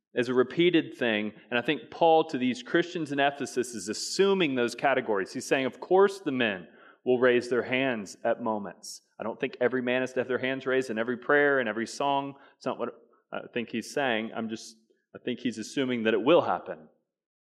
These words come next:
in the same way that we will bow in prayer at times. That will be a,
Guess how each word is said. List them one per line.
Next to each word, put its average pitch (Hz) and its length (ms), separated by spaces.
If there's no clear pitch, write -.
in 110 80
the 107 100
same 131 280
way 120 160
that 113 140
we 120 120
will 113 120
bow 131 360
in 107 100
prayer 92 520
at 101 180
times. - 540
That 104 160
will 110 80
be 104 160
a, 98 100